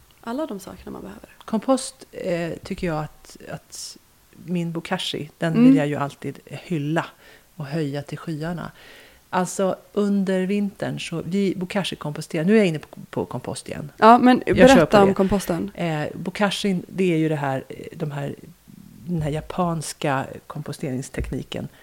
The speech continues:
Speaker 2: eller asiatiska,
Speaker 1: Mm.
Speaker 2: den bygger på mikroorganismer som är utblandade i ett vetekli. Och då kan man helt enkelt under vintern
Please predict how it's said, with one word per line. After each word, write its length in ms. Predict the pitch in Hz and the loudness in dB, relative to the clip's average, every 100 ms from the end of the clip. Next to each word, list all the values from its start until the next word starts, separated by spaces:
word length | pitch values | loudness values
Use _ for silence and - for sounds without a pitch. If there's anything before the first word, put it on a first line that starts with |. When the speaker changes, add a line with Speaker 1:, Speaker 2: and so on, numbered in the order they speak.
| _ - | _ -12
Speaker 2:
eller 140 | - | -10
asiatiska, 600 | - - 160 151 - 214 | -8 -6 -6 -6 -4 0
Speaker 1:
Mm. 220 | 233 247 | 2 2
Speaker 2:
den 200 | 170 160 | -2 -4
bygger 280 | - 151 151 | -4 -4 -4
på 160 | - 135 | -4 -2
mikroorganismer 920 | 147 - - 135 135 131 151 - 147 | -2 -4 -6 -6 -4 -6 -6 -8 -8
som 200 | - - | -6 -4
är 240 | 143 151 - | -2 -2 0
utblandade 720 | 185 165 - 147 147 147 151 | -2 -2 -6 -8 -6 -8 -8
i 380 | - 139 135 131 - _ _ - | -6 -8 -8 -12 -16 _ _ -14
ett 140 | 160 | -10
vetekli. 580 | 156 143 - - 160 147 147 - _ _ - _ - - - - - - - - _ | -6 -6 -8 -8 -6 -6 -10 -20 _ _ -20 _ -20 -20 -20 -20 -20 -20 -20 -20 _
Och 100 | - | 2
då 100 | 196 | 2
kan 160 | 180 190 | 2 0
man 100 | 175 | 0
helt 260 | 170 151 - | 0 -4 -4
enkelt 500 | 143 - 143 - - - _ _ | -6 -6 -8 -10 -20 -20 _ _
under 340 | 208 233 233 220 | 4 6 6 4
vintern 560 | 214 196 185 196 202 | 2 0 0 0 0